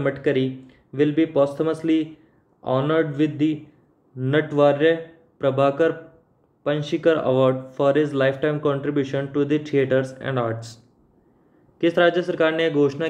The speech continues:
की है कि मराठी लेखक और न-, नाटककार रत्नाकर मटकारी को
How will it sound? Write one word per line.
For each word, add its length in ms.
की 160
है 140
कि 80
मराठी 440
लेखक 360
और 180
न-, 380
नाटककार 600
रत्नाकर 460
मटकारी 460
को 180